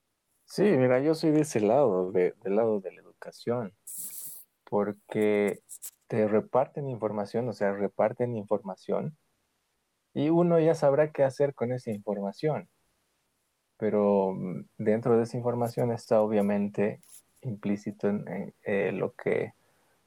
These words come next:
todos somos, pues, seres humanos. O sea, no hay, no hay vuelta que dar. Y es-,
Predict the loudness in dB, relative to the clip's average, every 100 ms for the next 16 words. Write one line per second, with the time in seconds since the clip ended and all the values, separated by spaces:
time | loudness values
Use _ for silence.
0 | _ _ 2 4 2 2 2 2 0 -4
1 | 0 0 2 2 2 2 0 0 -4 -16
2 | -16 -14 -16 -16 -16 -16 -18 _ _ -16
3 | -4 0 2 4 4 4 4 4 2 0
4 | -2 0 2 0 -2 _ _ _ _ _
5 | -8 -4 -4 -6 -14 _ _ _ _ _
6 | _ _ _ _ _ _ -6 -6